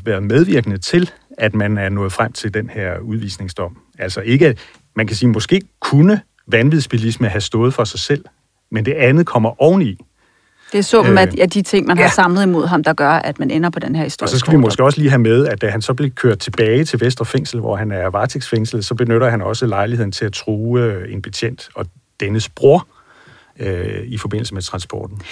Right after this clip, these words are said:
Speaker 2: Hvad
Speaker 1: Hvad
Speaker 2: ved vi egentlig om den her, øh, tredive-årige, øh, afghanske mand? Altså, hvad, hvad, har han boet i Danmark hele sit liv? Har han familie i Danmark? Altså, hvad, hvad er det, han nu må sige farvel til,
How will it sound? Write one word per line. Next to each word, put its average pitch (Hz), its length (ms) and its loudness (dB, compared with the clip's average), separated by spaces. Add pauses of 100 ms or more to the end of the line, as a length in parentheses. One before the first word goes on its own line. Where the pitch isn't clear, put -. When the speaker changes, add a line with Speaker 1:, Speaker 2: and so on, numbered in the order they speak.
(220)
Speaker 2:
Hvad 214 180 4
Speaker 1:
Hvad 226 100 4
Speaker 2:
ved 285 120 4
vi 240 80 4
egentlig 214 320 4
om 180 120 4
den 185 140 4
her, 180 460 4
øh, 165 60 2
tredive-årige, 170 840 0
øh, 165 260 -4
afghanske 185 420 -2
mand? 180 300 0
Altså, 185 200 -4
hvad, 180 200 0
hvad, - 180 -6 (580)
har 214 160 2
han 196 120 6
boet 233 180 6
i - 20 4
Danmark 226 300 6
hele 240 160 4
sit 220 140 0
liv? 226 200 4
Har 190 160 6
han 180 160 2
familie 214 400 4
i 190 40 4
Danmark? 190 460 2
Altså, 175 200 -4
hvad, 196 200 0
hvad - 480 2
er 202 40 10
det, 214 100 4
han 196 160 4
nu 190 300 6
må 214 160 8
sige 196 160 0
farvel 202 320 4
til, 196 240 2